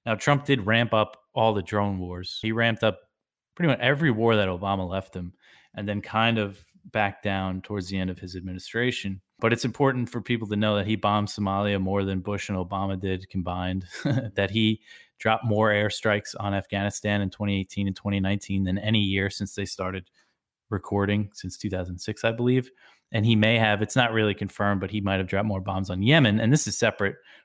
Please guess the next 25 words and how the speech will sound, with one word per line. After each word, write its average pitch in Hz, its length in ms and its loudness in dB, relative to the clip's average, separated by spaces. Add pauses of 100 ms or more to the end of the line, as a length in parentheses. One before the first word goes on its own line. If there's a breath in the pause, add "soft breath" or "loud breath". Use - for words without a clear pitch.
from 110 160 0
the 101 60 0
Saudi 104 380 2
war 98 200 2
against 95 220 -4
the 85 80 -8
Houthis. 95 440 0 (440 soft breath)
He, 113 520 2 (120)
uh, 95 300 0
escalated 101 480 0
the 98 80 -4
drone 95 320 0
war 95 100 0
against 92 300 -4
Al-Qaeda 104 420 0
there 90 160 -2
too, 120 260 2
while 147 360 6
also 123 420 6
backing 110 400 0
a 98 60 -2
war 101 500 -4 (400)
against 165 340 2
the 131 80 2
Houthis. 101 600 -2